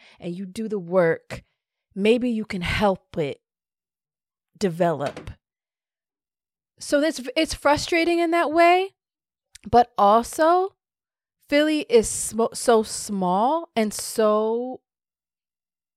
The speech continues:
um, underdeveloped, not underdeveloped, I'm not gonna use that word. Philly is so small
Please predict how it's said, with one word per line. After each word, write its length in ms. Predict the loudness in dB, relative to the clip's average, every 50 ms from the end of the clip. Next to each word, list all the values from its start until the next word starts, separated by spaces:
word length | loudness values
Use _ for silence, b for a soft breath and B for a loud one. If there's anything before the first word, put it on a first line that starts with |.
| _ _ _ _ _ _ _ _ _ _ _ -8
um, 1120 | -6 -6 -6 -6 -6 -8 -8 -10 -10 -12 -12 -12 -12 -12 -14 -14 -16 -16 -18 -20 -20 -20 -20 _ _ _ _ _ _ _ -4 2
underdeveloped, 960 | 2 2 2 2 -4 -4 -2 -4 -4 0 0 2 2 2 2 0 -2 -4 -4
not 180 | -4 -4 -4 -4
underdeveloped, 520 | -6 -8 -8 -8 -8 -6 -4 -6 -4 -4
I'm 80 | -2 -2
not 140 | -2 -2 -2
gonna 120 | -6 -8
use 140 | -8 -6 -4
that 200 | -4 -4 -4 -4
word. 260 | -6 -6 -6 -6 -4
Philly 300 | 0 2 2 2 2 -2
is 140 | -4 -4 -4
so 240 | -4 -4 -4 -4 -4
small 680 | -6 -10 -12 -10 -8 -6 -4 -4 -2 -2 -4 -4 -6